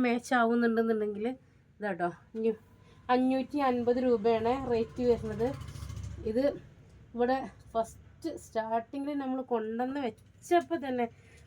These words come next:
ഒരു പറഞ്ഞു ഇത് വേണം. അത് പോയത് ഏതൊക്കെയും ഞാൻ കാണിച്ചു തരാം ട്ടോ. എല്ലാ കളറിലും പോയിക്കണ. അപ്പൊ ഒരു പറഞ്ഞു വേണം, നിങ്ങൾ ഇവിടെ മാറ്റി വെക്കണം, ബില്ലിട്ടിട്ട്,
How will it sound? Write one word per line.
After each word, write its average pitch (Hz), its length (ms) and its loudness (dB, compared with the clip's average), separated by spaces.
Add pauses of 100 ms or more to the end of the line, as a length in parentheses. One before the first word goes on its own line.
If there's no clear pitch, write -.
(120)
ഒരു 247 180 4
പറഞ്ഞു 233 300 2 (640)
ഇത് 233 80 2 (100)
വേണം. 214 320 2 (1200)
അത് 220 200 4
പോയത് 233 340 4
ഏതൊക്കെയും 240 340 2
ഞാൻ 214 120 4
കാണിച്ചു 202 260 -4
തരാം 185 200 -6
ട്ടോ. 190 80 -4 (380)
എല്ലാ 220 180 6 (100)
കളറിലും 262 400 2
പോയിക്കണ. 214 320 0 (720)
അപ്പൊ 208 200 0 (200)
ഒരു 214 160 0
പറഞ്ഞു 214 260 2 (480)
വേണം, 202 320 2 (120)
നിങ്ങൾ 214 160 4 (500)
ഇവിടെ 226 160 4 (100)
മാറ്റി 233 400 4
വെക്കണം, 202 380 0 (880)
ബില്ലിട്ടിട്ട്, 247 560 2